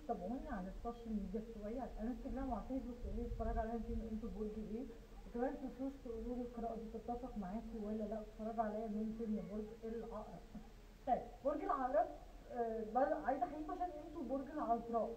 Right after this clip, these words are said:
برج الثور، وبرج الحمل من اكتر الابراج اللي بتعمل نسبه مشاهده عندي في القناه، فثانك يو دايما على ان انتوا بتدعموا القناه، ثانك يو لحبكم وثقتكم فيا،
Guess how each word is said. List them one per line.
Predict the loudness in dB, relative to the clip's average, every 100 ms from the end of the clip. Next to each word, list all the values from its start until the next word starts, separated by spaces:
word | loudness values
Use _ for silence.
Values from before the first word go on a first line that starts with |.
| -2
برج | -2 0
الثور، | -4 -4 -2 0 0 -4 -4
وبرج | 0 0 0 -2
الحمل | -4 -4 -2 0 0 -4 -12 -14 -10 -4
من | -2 2
اكتر | 2 2 4 4 4 -4
الابراج | -2 -2 2 4 2
اللي | 2
بتعمل | 2 2 2 0
نسبه | 2 2 2 2
مشاهده | 2 4 4
عندي | 4 -2 -2
في |
القناه، | -6 -4 -2 -2
فثانك | -2 -4 -4 -4 -4
يو | -2
دايما | -2 -2 -4
على | -4
ان | -2 -2
انتوا | -2 0 -2 -2 -4 -4
بتدعموا | 0 2 2
القناه، | -2 -4 0 0 -2
ثانك | -4 -4
يو | -6
لحبكم | -4 -6 -4 -4 -4
وثقتكم | -4 -4 0 0 0 -8 -4
فيا، | -2 -2